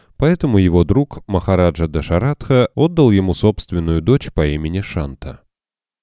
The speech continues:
Ромапада удочерил Шанту, которая вышла замуж за Ришьяшрингу.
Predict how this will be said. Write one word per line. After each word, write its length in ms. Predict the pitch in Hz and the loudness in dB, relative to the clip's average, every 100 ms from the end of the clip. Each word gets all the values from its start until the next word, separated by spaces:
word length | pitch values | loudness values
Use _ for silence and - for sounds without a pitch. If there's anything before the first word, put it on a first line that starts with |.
| _ _ _ _ _ _ _ _ _ _ _ | _ _ _ _ _ _ _ _ _ _ _
Ромапада 880 | 98 98 95 92 - 156 143 131 120 | 2 2 4 0 2 2 4 2 2
удочерил 580 | 107 98 104 - 131 156 | -2 -2 -2 0 -2 -2
Шанту, 640 | - 98 82 78 80 73 - | -4 -2 -2 -2 -2 -4 -2
которая 460 | 98 - 170 156 | -2 2 4 4
вышла 380 | 113 143 107 90 | 4 2 2 2
замуж 480 | 85 131 131 113 - | 2 2 2 0 -4
за 260 | - 87 87 | -4 0 0
Ришьяшрингу. 1080 | 90 - 90 85 110 95 73 69 - - | 0 -2 -4 -4 -4 -6 -6 -6 -6 -6